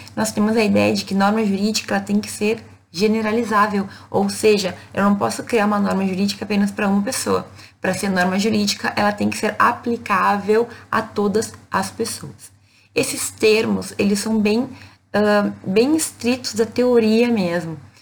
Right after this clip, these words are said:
certo? A gente tem que saber que a norma jurídica, pra existir, ela tem que ter um fundamento, ela tem que ter um respaldo, ela tem que ser aplicável a todos e, claro, que ela vai ter as suas maneiras de se expressar, digamos assim.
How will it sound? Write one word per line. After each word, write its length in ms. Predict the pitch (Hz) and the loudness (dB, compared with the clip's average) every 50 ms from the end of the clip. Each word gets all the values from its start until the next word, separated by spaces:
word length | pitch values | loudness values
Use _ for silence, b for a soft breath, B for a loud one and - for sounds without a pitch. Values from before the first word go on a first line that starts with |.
| B B _ | B B _
certo? 500 | - - 190 185 190 202 196 - 202 B B B B B | -4 0 2 2 2 0 -2 -6 -10 B B B B B
A 100 | - 208 | 0 0
gente 200 | 214 240 240 - | 2 0 0 0
tem 140 | - 285 | -2 -2
que 60 | 285 - | -2 -2
saber 340 | - 294 226 202 202 214 | -2 -2 0 0 0 0
que 80 | 220 226 | 0 0
a 60 | 226 | -2
norma 260 | 208 202 196 196 196 | 0 0 0 2 0
jurídica, 500 | 202 220 233 226 220 202 208 - - 220 214 B B B _ | 0 0 0 0 0 -2 -2 -4 -8 -10 -12 B B B _
pra 180 | - 220 196 185 | 0 0 2 2
existir, 600 | 202 196 214 214 - - - - 220 214 220 214 | 2 0 -2 -4 -4 -4 -2 -2 0 0 -2 -2
ela 220 | - 208 196 196 190 | -2 0 0 0 -2
tem 300 | 190 - - 208 220 220 | -2 -2 0 0 0 0
que 100 | 226 214 | -2 -4
ter 140 | - 202 | -6 -4
um 100 | 185 185 | -4 -4
fundamento, 720 | 185 - - 190 185 190 202 226 226 214 202 202 208 202 202 | -6 -6 -6 -4 -2 -2 0 0 0 2 2 0 0 0 -4
ela 100 | 190 180 | -6 -6
tem 200 | - - 190 196 | -4 -4 -6 -6
que 80 | 196 | -6
ter 120 | 196 - 196 | -6 -4 -2
um 80 | 196 | -2
respaldo, 840 | 190 185 185 180 - - - - - 185 180 170 175 185 185 196 269 B B B B B B B B B | -2 -2 -4 -6 -8 -14 -14 -6 -2 0 0 0 0 -2 -2 -6 -6 B B B B B B B B B
ela 220 | - 196 185 180 | -2 0 0 0
tem 280 | 180 - - 240 247 262 | 0 0 2 2 2 0
que 80 | 240 - | -4 -6
ser 240 | - - 226 208 | -4 -2 -2 0
aplicável 920 | 202 196 196 - 196 180 185 - 185 180 175 196 233 254 269 247 233 240 240 | -2 -2 -2 -4 -4 -4 -4 -2 0 2 2 4 4 2 2 0 0 0 0
a 60 | 262 | -2
todos 460 | 262 269 - 220 214 208 202 - - B B B B B | -2 -2 -2 -2 0 0 -2 -6 -8 B B B B B
e, 100 | - - | -4 -4
claro, 420 | - - - 220 214 208 214 247 | -4 -2 0 2 4 4 2 0
que 100 | - - | -2 -4
ela 100 | 220 208 | -4 -2
vai 120 | 202 202 | 0 -2
ter 200 | 202 202 - 202 | -2 -2 -2 -2
as 120 | 202 208 202 | -2 -2 -4
suas 260 | - - 202 202 196 | -4 -4 -2 0 0
maneiras 640 | 208 220 233 226 214 196 180 185 185 196 226 233 - B B B B B B | 0 0 0 0 0 0 0 0 -2 -2 -4 -6 -8 B B B B B B
de 380 | 214 202 196 202 208 220 233 | -2 0 2 2 2 2 2
se 140 | 226 - - | -2 -4 -6
expressar, 520 | 226 - - - 254 285 277 - 254 240 247 | -8 -6 -2 -2 -2 -2 0 0 0 0 0
digamos 380 | 233 240 226 247 254 247 240 | 0 0 0 0 0 0 -2
assim. 380 | 302 311 - - 226 208 196 | -2 -4 -2 0 0 0 0